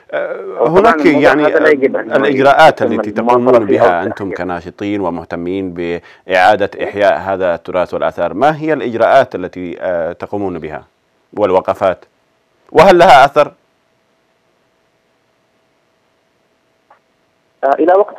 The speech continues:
Speaker 2: قريب كان لها أثر، ولكن في الفترة الأخيرة الأثر ضعف وتباءل، والسبب إنه، آم، يعني زمان كان صوتنا مسموع أكثر من الآن، والسبب هو الفوضى الحاصلة في،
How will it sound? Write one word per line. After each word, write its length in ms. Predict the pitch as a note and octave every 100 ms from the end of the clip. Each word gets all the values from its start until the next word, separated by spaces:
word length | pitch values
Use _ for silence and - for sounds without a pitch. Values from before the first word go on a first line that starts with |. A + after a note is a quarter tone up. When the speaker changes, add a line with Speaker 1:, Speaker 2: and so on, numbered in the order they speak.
| -
Speaker 2:
قريب 260 | D3+ F3+ G3 - - _ _
كان 200 | F3+ E3+
لها 240 | E3 E3 -
أثر، 220 | - - - _ -
ولكن 340 | B2+ D3 E3+
في 60 | -
الفترة 320 | - E3+ F3+
الأخيرة 460 | E3+ - D3+ C#3+ F#3 - _ _ _ -
الأثر 580 | B2+ - D3 E3 C#3+ A#2+
ضعف 480 | G#2+ B2+ E3+ - -
وتباءل، 680 | A2 - - A#2+ A2 - - _ _ _ - -
والسبب 480 | - _ E3 F3 -
إنه، 460 | D3+ D#3 D#3 D3+ -
آم، 480 | B2 A#2 - G#2 - - _ _ _ _ _ _ _ _ _ _ _ _ _ B2
يعني 300 | C3+ D3 D#3
زمان 200 | F3+ E3+
كان 180 | F3 E3+
صوتنا 280 | E3 F3 E3
مسموع 360 | C#3+ D#3+ C#3+
أكثر 240 | - - B2
من 120 | G#2+
الآن، 260 | G2 G#2 F#2+ _ _ _ -
والسبب 420 | A#2 - E3 D3+
هو 100 | E3+
الفوضى 340 | D#3 F3+ E3
الحاصلة 480 | C3+ - C#3 - C3
في، 560 | - G#2+ G#2 G#2 G#2